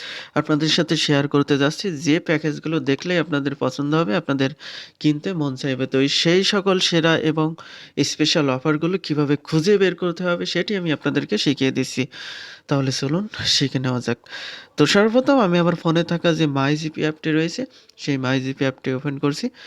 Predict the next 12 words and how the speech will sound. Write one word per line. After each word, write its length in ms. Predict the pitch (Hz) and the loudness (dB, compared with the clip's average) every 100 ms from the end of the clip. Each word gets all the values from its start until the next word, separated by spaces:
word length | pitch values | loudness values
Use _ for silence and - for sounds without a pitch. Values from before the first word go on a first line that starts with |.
| - - _ | -20 -20 _
তো 60 | 131 | -4
আপনাদের 360 | 127 135 151 | 0 0 0
ফোনে 280 | 160 131 131 | -2 -2 0
যদি 200 | 131 135 | 0 -2
মাই 260 | 127 123 127 | -2 -2 -2
জিপি 240 | 127 131 | -4 -2
অ্যাপটি 260 | 127 - - | -4 -4 -10
থাকে, 260 | 139 165 | -8 -6
সেটি 260 | 170 165 170 | -4 -2 0
ওপেন 220 | - 170 | 0 -2
করে 220 | 151 147 | 0 0
নেবেন, 240 | 156 214 | 0 -2